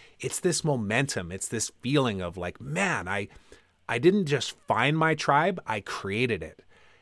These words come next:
And those people showed up and they said, "I want the same things that you're talking about too. And I'm here in my relationship where somebody else might be here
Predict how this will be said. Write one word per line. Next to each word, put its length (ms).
And 560
those 200
people 240
showed 340
up 340
and 100
they 120
said, 340
"I 140
want 320
the 80
same 280
things 300
that 160
you're 140
talking 340
about 240
too. 360
And 160
I'm 180
here 580
in 160
my 140
relationship 880
where 180
somebody 340
else 220
might 240
be 80
here 540